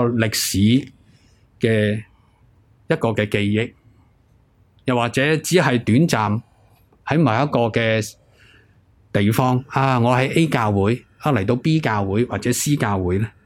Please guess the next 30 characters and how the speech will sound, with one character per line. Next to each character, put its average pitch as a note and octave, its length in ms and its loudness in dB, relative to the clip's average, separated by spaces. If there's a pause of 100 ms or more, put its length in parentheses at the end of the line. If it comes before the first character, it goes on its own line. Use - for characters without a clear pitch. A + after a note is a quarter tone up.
(300)
定 D3 120 2
係 D3 120 4
話 D3 340 2 (300)
無 C3 160 2
論 D3+ 180 4
你 D#3+ 100 2
去 D#3+ 100 4
到 D#3 120 2
邊 F#3 220 2
一 F#3 120 4
個 D#3 120 2
嘅 B2 160 0
地 A2 200 0
方， D3 280 0
邊 E3+ 220 0
一 F3+ 160 2
間 D#3+ 200 0
嘅 C#3 120 4
教 G#2 300 0
會， G2 300 0 (720)
你 C3+ 140 2
都 F#3+ 280 6
會 C3+ 180 2
領 A#2+ 220 2
受 A#2+ 240 0
到 G#2 320 0 (160)
最 C3+ 180 2
低 D3 180 0
限 G#2 280 0
度 G2 260 -4